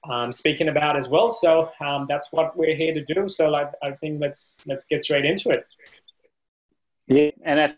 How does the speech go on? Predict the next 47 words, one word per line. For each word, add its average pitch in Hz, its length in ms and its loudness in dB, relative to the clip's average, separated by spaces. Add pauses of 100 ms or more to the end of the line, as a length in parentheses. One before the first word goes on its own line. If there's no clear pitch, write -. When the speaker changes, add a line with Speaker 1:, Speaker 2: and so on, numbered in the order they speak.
(160)
Speaker 2:
think, 180 280 0
you 165 80 4
know, 151 160 4
as 160 340 2
you 165 80 4
and 156 80 4
I 151 80 4
discussed 139 440 -2
before 160 420 2
we, 151 280 2
before 135 420 0
we 143 100 4
discussed - 680 0
the, 120 180 -4
the 117 80 -4
public 127 300 -2
speaking 123 340 -4
side 120 160 2
of 117 80 0
things, 113 200 -6
we 127 140 2
just 131 200 -4
wanted 139 160 2
to 120 60 -18
take 123 180 2
a 117 40 0
second 127 340 0
and 117 100 0
recognize 117 760 -2
Speaker 1:
Yes. - 240 -10
Speaker 2:
what's 156 180 4
going 151 240 4
on 139 180 2
in 131 60 -2
the 127 80 -4
world 127 520 0
and, 120 460 -6 (360)
you 127 60 -4
know, 123 80 2
what's 139 220 2
happening 131 800 -4 (280)
all 139 240 2
around 123 320 0
us. 117 260 -4
And, 127 220 -8
and 127 160 0
that, 147 220 2